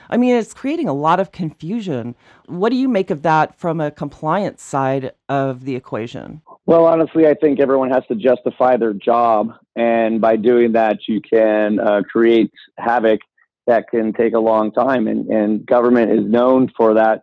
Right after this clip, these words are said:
Speaker 2: of understanding to break down a problem and take it to the tenth degree, which is really not necessary.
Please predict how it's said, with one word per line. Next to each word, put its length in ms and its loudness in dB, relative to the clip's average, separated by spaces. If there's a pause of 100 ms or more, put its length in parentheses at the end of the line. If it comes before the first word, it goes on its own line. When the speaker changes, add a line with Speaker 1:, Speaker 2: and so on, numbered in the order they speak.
(400)
Speaker 2:
of 280 0 (360)
understanding 880 0
to 240 0
break 300 0
down 280 2
a 80 0
problem 520 0 (400)
and 480 0 (140)
take 160 4
it 140 2 (100)
to 160 6
the 320 2 (180)
tenth 200 2
degree, 380 4
which 200 2
is 100 -16 (140)
really 220 4
not 200 -4
necessary. 840 0